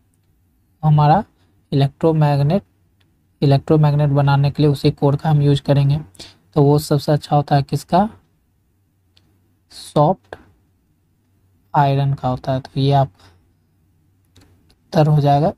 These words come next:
इस question का, ठीक है friends। अब हम लोग question number कितना पर आ गए हैं, fifteen number question पर। तो fifteen number question solve करते हैं। क्या बोल रहा है,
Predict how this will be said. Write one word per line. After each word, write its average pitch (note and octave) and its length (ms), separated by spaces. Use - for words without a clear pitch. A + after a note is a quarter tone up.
इस D3+ 140
question C3+ 420
का, C3 260
ठीक D#3 140
है D3+ 80
friends। G3 360
अब D3+ 120
हम D3+ 160
लोग D#3 180
question - 540
number D3 260
कितना C#3+ 320
पर D3 140
आ C#3 120
गए C#3+ 100
हैं, D#3+ 200
fifteen C#3+ 340
number C#3 200
question C#3 380
पर। D#3 160
तो - 160
fifteen C#3 320
number C#3 200
question D#3+ 400
solve C3+ 280
करते C#3 300
हैं। D#3 260
क्या D3+ 120
बोल D3+ 160
रहा C#3+ 120
है, E3 140